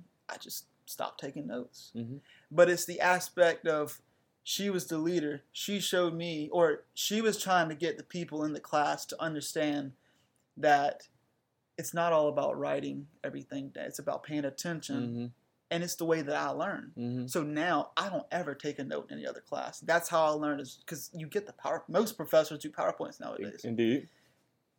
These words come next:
Speaker 1: What is that?
Speaker 2: Indeed.
Speaker 1: Oh, of course. Yeah. I mean, like, but now I rarely take a note in
Speaker 2: Mm-hmm.
Speaker 1: class. And that's what showed me who I was as a student.
Speaker 2: Mm-hmm.
Speaker 1: So now I think it's, you know, m-, my turn as a leader,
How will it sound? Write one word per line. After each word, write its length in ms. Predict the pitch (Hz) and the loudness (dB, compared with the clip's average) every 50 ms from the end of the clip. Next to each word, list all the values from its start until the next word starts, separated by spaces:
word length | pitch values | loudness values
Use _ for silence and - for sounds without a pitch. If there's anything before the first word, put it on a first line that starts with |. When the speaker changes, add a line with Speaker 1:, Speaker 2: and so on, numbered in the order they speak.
| _ _ | _ _
Speaker 1:
What 180 | - - 156 151 | -6 -2 0 0
is 60 | 147 | 0
that? 180 | 151 165 160 - - _ _ _ _ _ - | 0 -2 -4 -4 -10 _ _ _ _ _ -6
Speaker 2:
Indeed. 500 | - 165 139 127 131 127 127 135 139 - - | -2 -2 0 2 2 2 2 2 0 0 4
Speaker 1:
Oh, 140 | 165 175 - | 6 8 8
of 120 | - - | 8 4
course. 400 | - - - 285 294 - - - | 0 -8 -4 -4 -4 -4 -4 -8
Yeah. 260 | - 165 220 240 - 131 | -2 0 2 2 4 4
I 140 | 123 156 | 4 2
mean, 200 | 165 180 190 185 175 | 2 2 0 6 8
like, 300 | 175 165 151 147 - - _ _ - - - _ _ _ _ - | 8 8 8 6 0 -8 _ _ -20 -20 -20 _ _ _ _ 8
but 320 | 170 185 170 156 156 - | 12 12 12 12 8 2
now 320 | 170 170 170 196 185 147 143 | 0 2 4 6 6 6 8
I 260 | 147 175 170 151 143 139 135 135 135 139 | 8 8 8 6 2 -2 -8 -12 -4 0
rarely 380 | 160 160 160 151 143 139 - - _ _ - | 2 4 4 4 2 -2 -4 -10 _ _ -12
take 220 | - 156 135 139 | -10 -10 -10 -10
a 20 | 135 | -10
note 300 | 135 135 120 - 123 - _ - | -10 -10 -10 -10 -12 -14 _ -6
in 120 | - 117 | -6 -4
Speaker 2:
Mm-hmm. 80 | 113 143 | -4 -4
Speaker 1:
class. 500 | 143 98 104 - - - - - - - _ _ _ _ - 107 190 190 - | -4 -6 -6 -8 -12 -14 -14 -16 -16 -18 _ _ _ _ -16 -14 -12 -2 0
And 160 | 202 196 185 | 0 2 6
that's 360 | 165 180 175 180 175 - - - | 6 8 8 8 6 4 -2 4
what 220 | 175 170 165 165 | 6 6 6 6
showed 400 | - - - 180 170 165 156 151 | 4 2 4 6 6 6 4 0
me 500 | 151 156 165 165 165 156 147 139 139 135 - _ _ _ _ _ | -2 -4 -4 -4 -4 -4 -4 -4 -6 -8 -10 _ _ _ _ _
who 180 | - 175 165 156 | -4 2 4 6
I 120 | 151 151 | 6 6
was 320 | 143 143 147 139 143 143 | 6 2 0 -2 -2 -6
as 120 | 139 135 135 | -10 -14 -14
a 60 | 135 | -14
student. 400 | 135 - - 123 - - 98 - | -14 -14 -14 -12 -12 -12 -8 -6
Speaker 2:
Mm-hmm. 220 | 120 120 123 143 160 160 - _ | -4 -2 -2 -2 -4 -6 -12 _
Speaker 1:
So 200 | _ - - 175 | _ -2 -2 -2
now 500 | 165 165 160 160 170 170 165 151 147 143 - | 0 0 2 4 4 6 6 4 4 4 4
I 120 | - 160 | 4 4
think 240 | - - 175 165 156 | 4 0 -4 -6 -6
it's, 260 | 160 156 - - - | -6 -8 -8 -8 -6
you 80 | 170 165 | -4 -4
know, 140 | 156 143 139 | -4 -4 -4
m-, 320 | - 151 156 156 160 - | -6 -8 -10 -10 -10 -10
my 240 | - 151 151 151 151 | -4 0 2 2 2
turn 380 | 147 147 - 165 147 143 139 143 | 2 0 -2 -2 -2 -2 -2 -4
as 100 | 139 131 | -6 -6
a 60 | 143 | -6
leader, 460 | 143 147 147 151 139 135 135 139 139 | -6 -4 -4 -4 -4 -6 -6 -8 -12